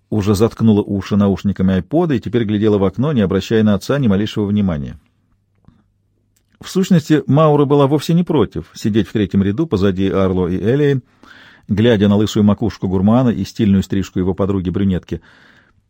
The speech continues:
Маура присоединилась к компании в последнюю очередь и не знала ни их историй, ни дружеских шуток, понятных лишь посвящённым,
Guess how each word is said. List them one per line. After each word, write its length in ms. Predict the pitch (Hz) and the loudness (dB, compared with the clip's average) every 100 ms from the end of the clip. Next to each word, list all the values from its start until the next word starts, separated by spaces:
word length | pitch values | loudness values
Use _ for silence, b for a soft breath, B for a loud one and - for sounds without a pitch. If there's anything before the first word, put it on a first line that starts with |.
| _ _ | _ _
Маура 580 | 110 143 160 156 139 123 - _ _ _ _ | 2 4 4 4 4 2 -4 _ _ _ _
присоединилась 720 | - 139 139 139 170 190 - | 0 0 2 0 2 2 0
к 60 | - | -2
компании 420 | 131 123 110 107 | -2 2 2 2
в 60 | |
последнюю 500 | - 131 165 151 151 | 0 -2 0 0 0
очередь 560 | 175 185 208 165 - - | 0 0 -2 -4 -8 -12
и 120 | 113 | -4
не 100 | 139 | -2
знала 380 | 143 160 117 101 | 0 2 2 2
ни 160 | 107 151 | 2 0
их 140 | 160 | -2
историй, 500 | 101 - 160 165 151 | -4 -4 -2 -2 -2
ни 160 | 127 117 | 0 0
дружеских 480 | 131 131 107 101 - | 0 -2 -4 -8 -6
шуток, 380 | 156 165 151 - _ | -4 -4 -6 -10 _
понятных 520 | 120 120 113 113 104 | 0 2 2 0 -4
лишь 160 | 113 - | -4 -4
посвящённым, 680 | - 117 110 120 107 104 | -6 -6 -4 0 2 2